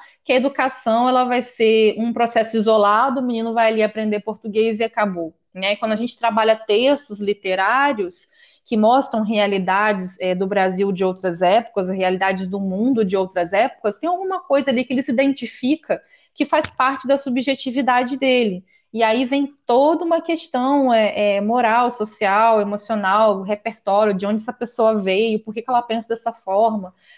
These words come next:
A interação de conhecimentos, ela não se dá de maneira isolada. Por isso que acaba que o sistema escolar abrange, é, outros aspectos da vida do aluno, que não só o conteúdo.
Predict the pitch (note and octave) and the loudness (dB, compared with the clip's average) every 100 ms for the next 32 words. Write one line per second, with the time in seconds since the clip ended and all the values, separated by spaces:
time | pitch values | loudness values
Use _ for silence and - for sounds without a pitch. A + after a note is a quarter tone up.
0 | - - G#3 A3+ A3 C4 C4 C4 - C4 | -16 -4 -2 -2 0 2 2 -2 -2 0
1 | - C4+ - B3+ A#3 A3+ - G3 G3+ C4+ | 0 0 0 0 0 -2 -4 -4 0 0
2 | D#4 D4+ F3+ F3 - _ _ _ _ _ | 0 -2 -6 -6 -16 _ _ _ _ _
3 | _ _ - G3 G#3 A#3+ D4+ A#3 A3+ A3+ | _ _ -2 2 2 0 0 2 2 2
4 | B3 B3 A#3+ A3+ A3+ C4+ C4+ A3+ G3+ E3+ | 0 0 0 -2 0 2 4 2 2 -2
5 | E3+ - - _ A3 A3+ A3 - B3 G#3+ | -8 -12 -20 _ -2 -2 -4 -4 -2 0
6 | A3 A#3 B3 B3+ A#3+ A#3 A3+ A3+ - A#3 | 0 -2 -6 -8 -6 -4 -2 -4 0 2
7 | A3 G#3 A3 - A#3 G#3 G#3 A#3 B3+ G#3 | 4 4 4 2 2 2 2 2 -2 -2
8 | G3+ F#3+ G3 F#3 G3+ C4 D4 C4 C4 C4 | -4 -2 -2 2 2 2 0 -2 0 -2
9 | - A3 A3 B3 G#3+ A#3 A3+ G3+ G#3+ A#3 | 0 0 0 -4 0 2 2 0 -2 -2
10 | A3 - G#3+ B3 C4 G3+ F#3 F3+ F3 A3 | -4 -2 0 2 2 -2 -4 -6 -6 -4
11 | G#3+ A#3+ - G#3+ G#3+ A#3 A3 C4+ C#4+ F#3 | -2 -2 0 0 0 -6 -4 0 0 -2